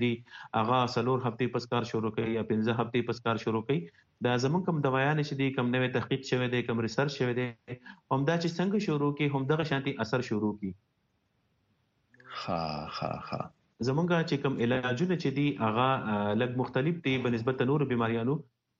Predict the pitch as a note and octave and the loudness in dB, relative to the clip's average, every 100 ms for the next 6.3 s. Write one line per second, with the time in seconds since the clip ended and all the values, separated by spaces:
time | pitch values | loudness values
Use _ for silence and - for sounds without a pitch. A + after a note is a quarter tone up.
0 | - F#3+ F3+ D#3 D3+ D3+ D#3 D3+ D3 C3 | 0 2 4 4 4 2 2 0 0 0
1 | C#3+ C#3+ C#3+ C#3 C#3 A#2+ A2 G2 G2+ G2+ | 0 0 -2 -2 0 0 0 0 0 2
2 | G2+ G2+ A2 B2+ C3+ C3+ C3 C3 B2+ C3+ | 2 2 2 2 2 2 2 2 2 2
3 | C#3+ C#3+ C#3 B2+ B2+ B2+ B2+ A#2+ C#3+ C#3+ | 2 4 2 0 -2 0 0 0 0 2
4 | C3+ C3 B2+ C3+ C3+ _ _ - D#3+ D#3+ | 2 0 0 -2 -4 _ _ -2 0 2
5 | D#3 C#3+ D3+ D3 C#3+ B2 C#3 A2 A2+ A2 | 2 2 2 0 0 0 0 0 -2 -2
6 | A#2 - | -6 -4